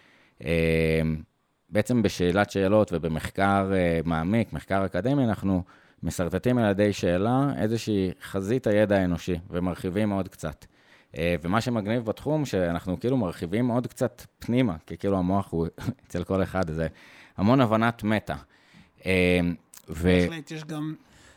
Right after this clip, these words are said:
Speaker 2: יש גם מי שיגיד שזה אולי קצת אבסורדי,
Speaker 1: מהמם.
Speaker 2: שכשאני לומד על המוח, אני מלמד את המוח שלי איך הוא עובד.
Speaker 1: נכון.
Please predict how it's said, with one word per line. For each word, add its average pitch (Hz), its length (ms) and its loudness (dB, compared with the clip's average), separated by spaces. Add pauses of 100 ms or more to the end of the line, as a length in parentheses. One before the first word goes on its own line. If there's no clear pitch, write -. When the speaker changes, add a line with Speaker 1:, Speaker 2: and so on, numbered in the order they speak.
(120)
Speaker 2:
יש 202 100 -4
גם 220 120 2
מי 226 100 4
שיגיד 214 520 4
שזה 185 240 0
אולי 190 200 2
קצת - 240 -10
אבסורדי, 160 680 0 (200)
Speaker 1:
מהמם. 107 140 0
Speaker 2:
שכשאני 160 520 -2
לומד 185 360 0
על 180 100 2
המוח, 180 460 0
אני 170 140 0
מלמד 165 480 -2
את 185 160 -6
המוח 175 360 -2
שלי 170 420 -6
איך 151 120 -14
הוא 151 180 -10
עובד. 160 260 -12 (240)
Speaker 1:
נכון. 76 320 -10